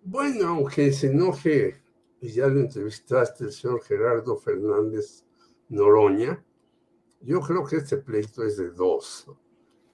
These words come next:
y que ya lo ganó Claudia, y no lo ganó ahora, lo ganó desde hace mucho, cuando en dos mil veintiuno le levantó el brazo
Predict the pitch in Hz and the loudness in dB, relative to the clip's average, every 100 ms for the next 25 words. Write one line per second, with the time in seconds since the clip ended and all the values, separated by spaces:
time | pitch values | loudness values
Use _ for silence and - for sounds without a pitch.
0 | _ 143 127 120 117 - 117 113 - - | _ -2 0 0 -2 -2 0 0 -2 -12
1 | 117 139 147 117 120 127 139 156 160 175 | 2 6 6 6 4 0 -2 0 2 2
2 | 131 107 104 - 113 110 127 135 143 127 | 2 -2 -6 -8 -6 -2 2 4 4 4
3 | 95 107 113 92 110 123 90 85 90 98 | 2 0 0 0 0 0 -2 -6 -12 -12
4 | 101 120 113 90 107 120 135 127 101 95 | -6 -4 -4 -6 -4 -4 -4 -10 -12 -12
5 | - 147 208 - _ _ _ _ _ _ | -10 -8 -8 -8 _ _ _ _ _ _
6 | _ - 110 107 - 110 104 95 95 92 | _ -2 2 2 0 2 4 2 0 -2
7 | 95 98 104 139 139 139 101 - 110 107 | -2 -4 4 6 8 6 4 0 0 2
8 | 131 170 - _ _ _ _ 127 107 104 | 0 0 -6 _ _ _ _ 0 4 4
9 | 98 95 - 120 110 110 117 117 - 104 | 4 0 0 -2 2 6 6 6 2 -2
10 | 104 | -2